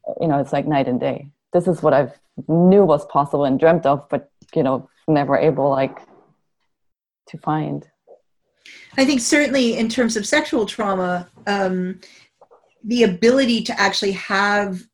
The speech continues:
Speaker 2: uh, the kind of sexual relationship and, and that sexual intimacy,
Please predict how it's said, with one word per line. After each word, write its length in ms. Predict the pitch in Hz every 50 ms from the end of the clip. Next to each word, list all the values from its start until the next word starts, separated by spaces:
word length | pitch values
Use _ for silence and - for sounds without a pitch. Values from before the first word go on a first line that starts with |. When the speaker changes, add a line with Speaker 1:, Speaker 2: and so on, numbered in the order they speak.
| _ -
Speaker 2:
uh, 380 | 180 180 180 170 165 170 175
the 160 | 170 - 185
kind 360 | 180 - - 226 226 247 247 240
of 100 | 220 -
sexual 420 | - 214 190 - - 196 180 170
relationship 800 | 180 180 175 170 185 180 - 190 180 180 - 190 180 - - _
and, 220 | - - 175 170 - -
and 140 | 175 175 175
that 200 | 175 - - -
sexual 360 | - 202 185 - - 185 165
intimacy, 760 | - 160 160 165 180 170 160 160 - 170 160 160 160 170